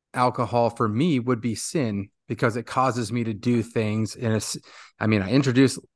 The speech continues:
alcohol into my system. That starts a chain reaction of things of that from the moment it happens to the end is, is drawing me further away from, um, God, and personally goes against the conviction that God's got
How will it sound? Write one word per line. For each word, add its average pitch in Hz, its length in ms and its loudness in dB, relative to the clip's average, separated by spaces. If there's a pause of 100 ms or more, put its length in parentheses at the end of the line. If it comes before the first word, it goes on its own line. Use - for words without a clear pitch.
(160)
alcohol 139 420 2
into 113 120 0
my 104 140 -2
system. 180 520 0 (640)
That 120 200 -2
starts 135 360 2
a 120 60 -2
chain 143 300 -2
reaction 131 480 -2
of 104 120 -6
things 127 360 2
of 101 180 -6
that - 300 -6
from 113 320 2
the 110 120 2
moment 143 460 6
it 127 100 -2
happens 117 440 0
to 110 120 -6
the 104 160 -8
end 110 340 2
is, 104 380 -2
is 104 340 -2 (420)
drawing 120 360 8
me 113 80 8
further 113 320 6
away 104 220 4
from, 104 400 -4
um, 113 180 0
God, 107 260 4
and 143 320 4 (320)
personally 117 840 2 (320)
goes 127 200 2
against 117 300 -2
the 110 100 -6
conviction 107 600 -2
that 101 220 -4 (420)
God's 110 320 0
got 104 340 0